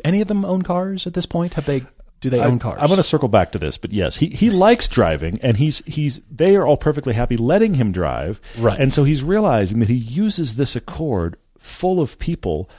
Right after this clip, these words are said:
Speaker 2: when they, as a group, he and the crew go somewhere, it's in his Accord. And this has completely warped him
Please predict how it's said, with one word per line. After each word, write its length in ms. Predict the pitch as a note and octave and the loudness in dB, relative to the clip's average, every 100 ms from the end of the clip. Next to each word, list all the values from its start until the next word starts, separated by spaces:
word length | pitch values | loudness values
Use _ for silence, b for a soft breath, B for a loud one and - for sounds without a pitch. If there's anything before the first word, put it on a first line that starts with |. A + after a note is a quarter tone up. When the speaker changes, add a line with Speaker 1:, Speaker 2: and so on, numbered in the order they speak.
| b b | b b
Speaker 2:
when 260 | G#2 C3+ C3 | -2 0 0
they, 500 | G#2 G#2+ D3 D#3+ D#3 | -2 2 4 4 2
as 160 | C3 | 0
a 60 | B2 | -2
group, 340 | A2 C3 G2 | 0 -2 -2
he 220 | - D3+ D#3+ | -2 0 0
and 120 | B2 | 0
the 60 | |
crew 460 | A#2 - D#3 C#3+ A#2+ | -4 -2 0 2 2
go 240 | A2 B2+ | 4 2
somewhere, 560 | C3 - G2 F#2+ F2+ E2+ | 2 0 0 2 2 0
it's 200 | A2+ - | 0 0
in 120 | A2+ | 0
his 300 | G#2 - C#3 | 0 0 0
Accord. 480 | B2+ - E3+ C#3 E2+ | -2 -4 -2 0 0
And 240 | - G2+ B2 | 0 -2 -2
this 160 | F#3+ | -2
has 160 | G#3+ G3 | -4 -6
completely 760 | - D3+ D3 - F3+ G3+ - F3 | -6 -8 -8 -6 -4 -2 -2 -2
warped 400 | D3+ D#3 E3 - | 0 -2 -2 -6
him 240 | - - | -6 -6